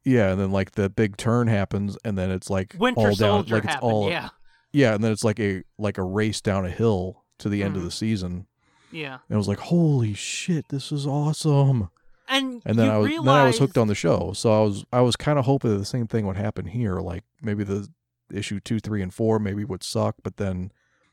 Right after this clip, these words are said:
Speaker 1: something would happen and, and, and, and, you know, it would make that same Winter Soldier turn.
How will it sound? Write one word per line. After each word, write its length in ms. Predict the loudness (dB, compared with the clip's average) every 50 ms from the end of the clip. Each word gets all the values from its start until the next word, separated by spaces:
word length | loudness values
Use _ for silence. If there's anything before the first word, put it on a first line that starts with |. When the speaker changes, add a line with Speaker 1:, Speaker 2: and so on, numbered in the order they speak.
| _ _
Speaker 1:
something 400 | 0 2 2 2 4 4 4 4
would 120 | 4 2
happen 380 | 2 2 2 2 0 0 0 0
and, 380 | 0 0 -2 -2 -4 -6 -8 -14 _ _ _ _ _ _ _ -8
and, 240 | -4 -4 -2 -2 -2
and, 360 | -2 -2 -2 -4 -6 -8 -6
and, 340 | -6 -6 -6 -6 -8 -10 -10
you 100 | -8 -6
know, 180 | -4 -4 -4 -2
it 60 | 0 0
would 160 | 0 0 0
make 180 | 0 -2 -2
that 220 | -2 -4 -4 -4 -4
same 260 | -4 -4 -2 -2 -2
Winter 220 | -2 -2 -2 -4
Soldier 400 | -4 -4 -4 -2 -2 -2 -4 -6
turn. 420 | -8 -8 -8 -8 -8 -10 -12 -16